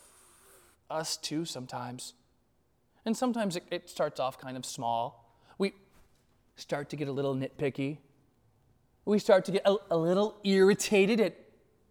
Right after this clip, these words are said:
certain things that really aren't that big of a deal.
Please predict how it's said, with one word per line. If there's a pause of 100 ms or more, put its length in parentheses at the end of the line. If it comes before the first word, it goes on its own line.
(840)
certain
things
that
really
aren't
that
big
of
a
deal.